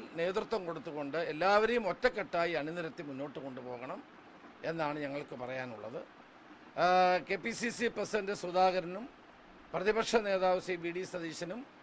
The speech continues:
എന്നെയും ഉമ്മൻചാണ്ടിയും വന്ന് കണ്ടതിന് ശേഷം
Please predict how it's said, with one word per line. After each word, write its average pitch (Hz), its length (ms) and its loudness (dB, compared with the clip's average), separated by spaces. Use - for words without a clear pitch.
എന്നെയും 214 480 2
ഉമ്മൻചാണ്ടിയും 196 680 4
വന്ന് 180 200 0
കണ്ടതിന് 175 580 -4
ശേഷം 185 600 -2